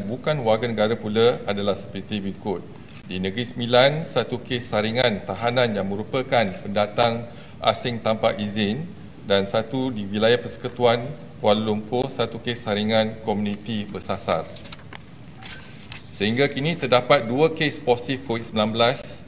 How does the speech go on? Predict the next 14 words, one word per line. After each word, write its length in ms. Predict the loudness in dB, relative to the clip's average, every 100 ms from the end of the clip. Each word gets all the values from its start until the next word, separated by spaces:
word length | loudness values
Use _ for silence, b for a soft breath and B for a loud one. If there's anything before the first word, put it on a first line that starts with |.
| -16
sedang 340 | -6 2 4 4
dirawat 540 | 2 2 6 4 2
di 100 | -6
unit 220 | -4 -4 -2
rawatan 540 | 2 2 2 -2 0
rapi 400 | -4 -4 -4 -4 -8 -14 -4
dan 320 | 0 0 -2 -8 B B B -8
di 80 |
mana 240 | 0 2 2
satu 400 | 0 -2 -2 -6
kes 400 | 0 -2 -2 -6
memerlukan 640 | -4 -2 -2 -2 2 2 0 -10 -4
bantuan 560 | 0 0 0 0 0 -2
pernafasan. 720 | -8 -6 -8 -6 -8 -4 -6